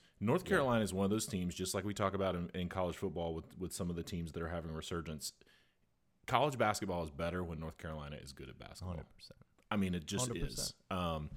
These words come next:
Speaker 2: Hundred
Speaker 1: and
Speaker 2: percent. They're
Speaker 1: so
Speaker 2: the
Speaker 1: it
Speaker 2: Michigan of college basketball. Like, Michigan
Speaker 1: Cor-
Speaker 2: down for a while in college football. It's just
Speaker 1: Correct.
Speaker 2: not as fun. It's just
Speaker 1: Correct.
Speaker 2: not as fun when they're not good.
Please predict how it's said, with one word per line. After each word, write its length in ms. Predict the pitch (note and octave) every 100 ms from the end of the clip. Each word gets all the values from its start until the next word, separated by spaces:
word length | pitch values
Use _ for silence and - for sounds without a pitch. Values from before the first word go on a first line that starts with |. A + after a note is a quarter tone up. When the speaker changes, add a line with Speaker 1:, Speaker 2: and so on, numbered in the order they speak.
| - -
Speaker 2:
Hundred 220 | C3 A#2+
Speaker 1:
and 180 | F2 F2
Speaker 2:
percent. 220 | - C#3
They're 100 | D#3+
Speaker 1:
so 60 | E3
Speaker 2:
the 80 | D3
Speaker 1:
it 60 | B2+
Speaker 2:
Michigan 680 | C#3 C3+ - A#2 A#2 G#2+ G#2
of 340 | G#2+ G#2 F#2+
college 380 | A2+ G2 G2 -
basketball. 500 | E2+ D#2+ - - - -
Like, 200 | A2 A#2
Michigan 440 | B2 D#3 D#3+ D3 C3
Speaker 1:
Cor- 80 | G#2+
Speaker 2:
down 320 | G#2 A2+ A#2+
for 160 | B2+
a 80 | A#2
while 340 | A2 A2 A2 G#2
in 80 |
college 300 | G2+ G#2 G2
football. 320 | - G#2 A2 - - -
It's 140 | D3+ -
just 260 | C#3+ D3+
Speaker 1:
Correct. 40 | C3
Speaker 2:
not 220 | B2 B2+
as 120 | B2+
fun. 240 | - D#3+ - - _ _ - -
It's 120 | G#2+
just 120 | A2
Speaker 1:
Correct. 120 | G#2 G#2
Speaker 2:
not 220 | G2+ A#2
as 140 | B2+
fun 400 | - G2+ G2 G2
when 160 | F#2+ F2+
they're 140 | F2+
not 220 | F#2+ F#2+ F#2
good. 340 | - F2 F2